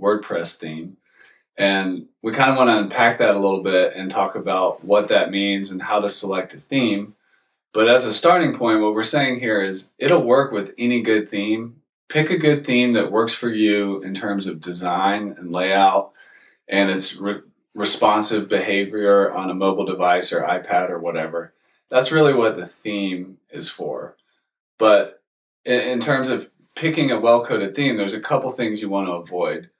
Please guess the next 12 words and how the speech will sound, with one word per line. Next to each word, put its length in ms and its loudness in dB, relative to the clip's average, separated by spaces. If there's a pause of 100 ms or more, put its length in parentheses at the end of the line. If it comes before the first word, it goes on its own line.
(460)
Number 280 2
one 400 4
is 800 -2
one 280 2
of 160 -2
the 240 2
other 480 2
WordPress 640 0
learning 320 -2
management 420 -2
system 440 -8
themes, 640 -8